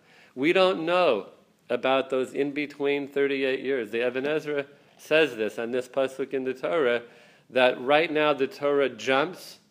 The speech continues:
from year one and two in the Midbar to year forty. And what, what the Torah teaches us about the Midbar, it taught us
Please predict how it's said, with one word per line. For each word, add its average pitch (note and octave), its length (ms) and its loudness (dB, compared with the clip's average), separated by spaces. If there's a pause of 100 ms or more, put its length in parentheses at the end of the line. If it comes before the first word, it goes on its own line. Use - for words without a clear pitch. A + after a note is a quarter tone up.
(260)
from B2+ 300 -4
year D#3 260 2
one D3 300 2
and C3 140 0
two D3 280 -2
in C#3 80 -2
the B2+ 60 -4
Midbar D3+ 500 0
to D#3+ 400 -4
year C#3 380 0
forty. A#2 480 -4 (1200)
And B2+ 280 2 (120)
what, B2+ 280 -2
what B2+ 160 -2
the C3 80 -4
Torah E3 420 -2
teaches D#3 540 -6
us C#3+ 220 -2
about B2 340 0
the A#2+ 80 -4
Midbar, D3+ 560 -2 (480)
it A#2 120 -4
taught C#3 280 2
us C#3 260 0